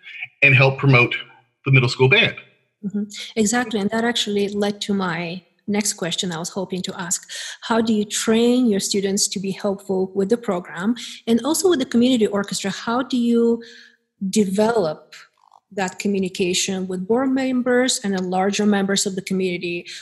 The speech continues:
Speaker 2: with what you would like them to do for the community of the orchestra or the community of the mid-school orchestra?
Speaker 1: Well,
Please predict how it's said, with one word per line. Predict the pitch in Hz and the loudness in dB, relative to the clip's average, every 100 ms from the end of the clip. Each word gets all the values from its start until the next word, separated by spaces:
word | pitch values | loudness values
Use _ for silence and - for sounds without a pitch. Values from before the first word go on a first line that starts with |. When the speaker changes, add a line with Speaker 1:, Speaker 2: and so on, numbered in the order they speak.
| - | -8
Speaker 2:
with | 202 196 - | -4 -4 0
what | 208 208 - | -2 0 0
you | 214 | 2
would | 202 | 4
like | 190 175 180 - - _ - | 4 0 -2 -8 -20 _ -12
them | 185 208 233 | -2 2 2
to | 226 | 0
do | 190 190 185 190 - _ | -2 0 0 0 -6 _
for | - 202 | -2 -2
the | |
community | 202 196 190 180 165 196 | 0 0 0 -4 -6 -12
of | 180 | -12
the | 180 | -10
orchestra | 190 185 202 - 240 247 - _ - | -10 -6 -4 -2 -4 -4 -12 _ -6
or | 196 190 196 196 | -2 -2 -2 -4
the | 196 | -6
community | - 190 185 196 | -4 -4 -4 -6
of | 196 | -6
the | 196 | -4
mid-school | 202 208 - - | -4 -6 -8 -14
orchestra? | - - - - - _ _ _ _ _ _ - - - - | -14 -14 -12 -14 -20 _ _ _ _ _ _ -14 -10 -8 2
Speaker 1:
Well, | 139 135 135 | 4 6 4